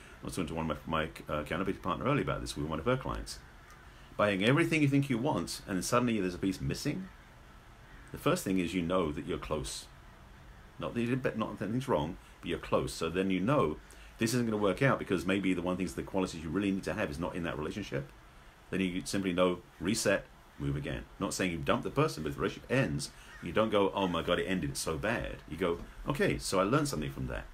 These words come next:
See, the thing about relationships when they progress is you gotta learn.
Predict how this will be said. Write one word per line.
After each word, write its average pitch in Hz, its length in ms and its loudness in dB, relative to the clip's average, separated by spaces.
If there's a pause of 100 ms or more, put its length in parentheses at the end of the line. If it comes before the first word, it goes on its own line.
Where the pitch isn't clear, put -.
(840)
See, 113 140 -2
the 95 60 -2
thing 135 140 2
about 165 220 0
relationships 110 520 0
when 90 120 0
they 85 60 -2
progress 98 500 0 (480)
is 101 160 -2
you 90 100 0
gotta 147 140 2
learn. 82 300 0